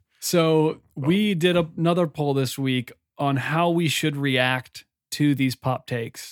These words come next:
So we're gonna, we're gonna try to implement, um, what was the most popular answer we received,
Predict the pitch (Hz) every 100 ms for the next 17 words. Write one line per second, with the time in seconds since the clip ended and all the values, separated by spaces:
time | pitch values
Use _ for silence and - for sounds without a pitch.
0 | - 143 151 185 185 156 151 160 160 143
1 | 127 - 147 151 - 139 131 139 131 131
2 | 127 127 - _ _ _ _ _ _ _
3 | - 117 113 113 107 - - 135 143 127
4 | 151 143 139 - - 175 175 170 143 127
5 | 123 120 110 _ _ _ _ - 147 139
6 | - 120 117 110 110 - 131 - - 120